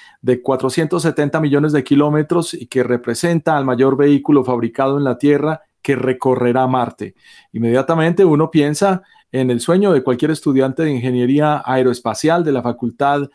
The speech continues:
de la Universidad de Antioquia, de los retos que se requieren allí y de los sueños que se hacen realidad.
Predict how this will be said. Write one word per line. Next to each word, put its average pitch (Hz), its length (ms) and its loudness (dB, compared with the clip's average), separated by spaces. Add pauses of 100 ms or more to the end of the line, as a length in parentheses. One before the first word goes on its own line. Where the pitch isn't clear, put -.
(420)
de 110 160 -8
la 110 80 -2
Universidad 127 560 2
de 143 100 2
Antioquia, 160 640 0 (420)
de 110 220 -8
los 110 160 -4
retos 175 380 0
que 131 140 -4
se 127 100 -2
requieren 135 440 0
allí 131 480 0 (240)
y 131 140 2
de 123 60 4
los 113 180 0
sueños 151 320 0
que 131 140 0
se 127 100 0
hacen 131 240 -2
realidad. 120 540 0